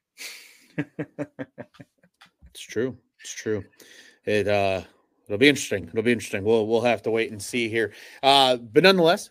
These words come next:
Speaker 2: follow all of our other great content as well. We got both baseball teams covered. Cubs on Tap will be live tonight. That's a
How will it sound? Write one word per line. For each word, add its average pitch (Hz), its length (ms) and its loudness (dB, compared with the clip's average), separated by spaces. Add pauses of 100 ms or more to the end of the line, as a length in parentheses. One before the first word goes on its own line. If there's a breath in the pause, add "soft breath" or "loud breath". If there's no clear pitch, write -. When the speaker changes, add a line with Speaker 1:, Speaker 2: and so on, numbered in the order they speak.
Speaker 2:
follow 170 240 4
all 160 160 4
of 156 60 0
our 156 80 0
other 151 120 -2
great 147 260 -4
content 151 380 -8
as 135 140 -6
well. 151 220 0
We 147 80 -6
got 131 160 -4
both 135 200 -6
baseball 139 360 -2
teams 131 260 -6
covered. 131 240 -6
Cubs 160 160 0
on 117 100 -4
Tap 107 200 -4
will 90 80 -20
be 98 100 -12
live 98 300 -10
tonight. 101 340 -10
That's 98 180 -12
a 92 180 -12